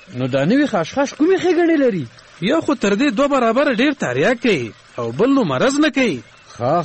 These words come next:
Speaker 1: ښه، دا خو ډېر ښه خشخاش دي. دا چیرته پیدا کیږي؟
Speaker 2: د نوي کلي حاجي صمد خان خو به پیژنې؟
Speaker 1: او، پیژنم یې.
Speaker 2: حاجي صمد خان دغه ډول خشخاش لري. دغه یې کاروبار دی.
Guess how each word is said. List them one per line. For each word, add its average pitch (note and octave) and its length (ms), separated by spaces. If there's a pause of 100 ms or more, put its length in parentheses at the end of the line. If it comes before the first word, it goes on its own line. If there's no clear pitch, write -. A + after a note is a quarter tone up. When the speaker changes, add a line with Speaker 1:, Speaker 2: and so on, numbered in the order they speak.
Speaker 1:
ښه، G3 760
دا D#3+ 160
خو D#3 160
ډېر A3+ 260
ښه A#3 140
خشخاش F#3+ 580
دي. E3 180 (280)
دا B2+ 100
چیرته B3 320
پیدا D#3 300
کیږي؟ C4+ 380 (420)
Speaker 2:
د - 20
نوي D4+ 360
کلي E4+ 280
حاجي B3+ 180
صمد G3 320
خان F#4 200
خو D#4+ 120
به C4 120
پیژنې؟ B3+ 600
Speaker 1:
او، A#2+ 300
پیژنم C4 580
یې. C#4+ 160 (260)
Speaker 2:
حاجي A#2+ 240
صمد C3 380
خان D4 240
دغه A#3 220
ډول C#4 260
خشخاش A#3 500
لري. F3+ 460 (200)
دغه A#3 240
یې - 20
کاروبار D3+ 560
دی. G3+ 220